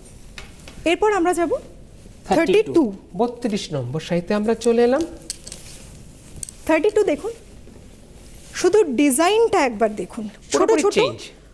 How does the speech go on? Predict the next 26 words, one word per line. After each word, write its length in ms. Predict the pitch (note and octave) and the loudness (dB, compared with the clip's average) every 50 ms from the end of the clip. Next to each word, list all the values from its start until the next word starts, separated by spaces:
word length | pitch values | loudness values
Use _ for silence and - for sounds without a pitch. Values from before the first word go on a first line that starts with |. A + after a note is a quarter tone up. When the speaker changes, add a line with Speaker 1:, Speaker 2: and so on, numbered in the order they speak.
| - - - - | -20 -20 -14 -8
Speaker 1:
ছোট 260 | - - F4 F#4 D4+ G#4+ | -2 0 2 4 4 2
ছোট 300 | G#4+ - F#4 G4+ - G4+ | 4 4 2 2 2 2
করে 380 | G4 - F#4+ F4 F#4 G4 G4+ D#4 C#4 - A#3 | 2 2 2 4 4 2 2 0 -2 -8 -4
যে 200 | G#3 D4+ E4 F4 | 0 0 0 2
মোটিভগুলো 580 | C4 C#4+ C#4 C4+ D4+ F4 D#4+ - F4 F4 F#4+ | 2 2 2 2 2 0 0 2 2 4 4
ইউজ 300 | F#4 D4+ C#4+ D#4+ F4 - | 6 6 6 4 4 4
হয়েছে, 260 | D#4+ F4 F4 D#4+ - G#4+ C#5+ - - - - - - - - - | 4 2 2 2 0 -2 -2 -4 -8 -20 -20 -20 -20 -20 -20 -6
খুব 180 | - F4+ E4+ - | -4 -4 -2 -2
সুন্দর 520 | - - - - F4+ F4+ F4+ F4+ G4 G4 | -4 -4 -2 -2 0 2 4 4 4 4
এবং 220 | G4 C#4+ D4+ D#4+ | 4 2 2 0
স্মার্ট 500 | D4+ - - C4 B3 B3 B3+ C#4 D4 D4 - C4+ | 0 0 0 2 2 4 4 2 0 0 0 0
লুকসের 320 | A#3+ - - E3+ G3+ F#3+ | 0 0 2 2 0 0
Speaker 2:
বাহ। 120 | D#4 D4+ | 0 0
Speaker 1:
কিন্তু 340 | - C#4+ B3+ B3 A3 D4+ F4 | 0 0 -2 0 0 2 2
একটি 280 | G#4 C4 - - C#4 C4+ | 2 0 0 -4 -4 -4
শাড়ি 280 | - - A#3+ A3+ A#3 | -2 -2 -2 -2 -2
যাচ্ছে। 340 | A#3 A#3 A3 A3 E3+ - - | -2 -2 -2 -2 -2 -2 0
Speaker 2:
পুরো 100 | A3+ A#3 | 2 2
বক্স 300 | F#3 F3+ G#3+ A#3 - - | 4 4 2 0 0 2
বক্স 240 | C#4 C#4 C#4+ C#4+ C#4+ | 2 2 4 4 4
Speaker 1:
All 80 | D#4 D#4 | 4 2
Speaker 2:
করে 120 | D4 B3+ | 4 2
Speaker 1:
over 200 | E4 F4 G4+ G4+ | 2 2 2 2
বডিতে। 140 | D4+ C4 A3 | 0 0 0
Speaker 2:
টেম্পল 400 | G3+ F#3 F3+ E3 - C#3 C3 A#2 | 0 0 0 0 0 -2 -2 -4
করে। 300 | - - D2 D2+ D#2+ | -6 -10 -14 -16 -16